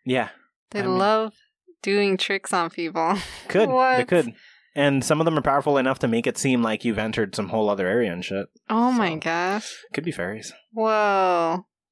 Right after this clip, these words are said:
Speaker 2: I didn't even consider that as an option. I thought aliens, but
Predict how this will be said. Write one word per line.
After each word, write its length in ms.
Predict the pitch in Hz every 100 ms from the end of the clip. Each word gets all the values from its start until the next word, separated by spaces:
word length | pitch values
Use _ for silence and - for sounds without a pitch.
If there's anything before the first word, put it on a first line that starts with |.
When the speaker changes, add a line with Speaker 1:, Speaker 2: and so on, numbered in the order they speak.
| _ 185
Speaker 2:
I 60 |
didn't 140 | 190 202
even 140 | 175
consider 340 | - 180 190 190
that 220 | 190 196
as 100 | 196
an 80 | -
option. 460 | 170 170 - 165
I 120 | 185
thought 240 | 185 185 180
aliens, 600 | 180 170 165 160 165 -
but 400 | 160 156 156 -